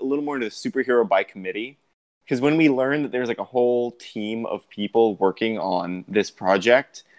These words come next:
I think it's much more fun for the quirks to come from, like, the bureaucracy and, like, the people interacting with each other. And I wish we'd gotten, like, like, the first part of the film is all about, like,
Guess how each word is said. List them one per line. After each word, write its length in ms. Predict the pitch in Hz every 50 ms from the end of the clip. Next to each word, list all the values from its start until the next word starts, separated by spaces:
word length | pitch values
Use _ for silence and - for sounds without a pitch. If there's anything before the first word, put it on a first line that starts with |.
| _ _ _ _ _
I 120 | 123 120 113
think 160 | 135 147 143
it's 160 | 135 - _
much 460 | 107 107 107 110 110 107 107 - -
more 220 | 135 127 120 117 113
fun 420 | - _ 107 104 107 113 120 120
for 560 | 120 _ 113 110 101 98 95 95 92 92 90 -
the 80 | 110 101
quirks 420 | - - - 104 104 - - -
to 100 | - -
come 260 | - - - 104 101 98
from, 180 | _ 101 101
like, 180 | 98 95 - _
the 80 | -
bureaucracy 960 | 90 - 104 104 95 92 85 90 90 - - 117 - - 139 131 139 151 160 _ _ _ _ _ _ _ _ _ -
and, 120 | 120 110
like, 140 | 104 98 -
the 60 | 107
people 540 | - - - 135 127 - - 120 113 113 - -
interacting 520 | 120 110 104 95 87 90 - - 120 117 120
with 140 | 120 -
each 160 | 131 120 - -
other. 280 | 127 120 139 143 135
And 100 | 120 113
I 100 | 104 104
wish 200 | 110 117 113 -
we'd 120 | 139 123 113
gotten, 320 | 135 135 104 123 120 113
like, 260 | 110 101 92 - _ _ _ _ _ _ _ _ _ -
like, 140 | 123 113
the 60 | - 113
first 300 | - - 175 160 - -
part 140 | 165 143
of 60 | 135 -
the 40 |
film 220 | - 143 139 131 123
is 60 | 113
all 160 | 120 117 113
about, 280 | 107 104 110 107 104 -
like, 180 | - 95 95